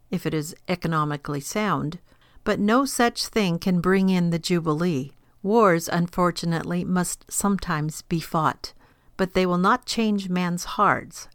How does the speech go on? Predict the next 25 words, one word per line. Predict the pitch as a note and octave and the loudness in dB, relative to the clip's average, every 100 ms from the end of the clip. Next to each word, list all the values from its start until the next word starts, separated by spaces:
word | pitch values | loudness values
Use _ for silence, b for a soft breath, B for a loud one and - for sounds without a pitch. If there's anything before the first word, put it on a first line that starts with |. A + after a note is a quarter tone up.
| - | -2
and | F3+ F3 | 0 2
bring | G3 F#3+ | 2 2
in | - F#3+ E3+ D3+ | 0 -2 0 0
world | F#3 F#3 D#3+ - | 2 2 0 -6
peace. | - G#3 C#3 - - - - - _ _ _ _ - | -6 -4 -6 -6 -8 -8 -14 -20 _ _ _ _ -2
Almost | A#3+ C4+ B3+ B3+ B3 - | 4 6 6 4 0 0
all | G3 G3 G3 | 2 2 0
of | - F3+ | -2 -2
modern | - F3+ F3+ F3+ F#3 | 2 4 4 2 -2
politics | F3 F3+ E3 D#3 - D#3 C#3+ - - | -2 -2 0 -2 -4 -4 -6 -10 -4
aggravates | F#3 G3 F#3+ F3+ E3+ E3+ - - | -2 0 0 0 0 -2 -4 -8
the | E3 | -8
problem | - F#3+ F3+ E3 D#3 D#3+ | -2 0 2 0 -2 -4
it | - E3+ | -4 -6
offers | E3+ F3+ F3 D#3 D#3 | -4 -4 -4 -4 -6
to | - E3 | -8 -10
solve, | - A#3+ A3+ D3+ B2 - - - b b b - | -2 2 2 2 0 -6 -18 -20 b b b -6
because | A3 A3 | 0 2
it | F#3+ | 2
tries | - G#3+ A#3 A#3+ | 2 4 4 2
to | - | 2
offer | F#3 F#3+ E3 | 2 2 -2
salvation | D#3+ - F#3+ F#3 A#3 C4 D3+ E3 | -4 2 2 4 0 0 -2 -2
by | E3+ G3 | -2 -2
politics. | - C4 G3 - B2+ - - | -2 0 0 -2 -8 -10 -16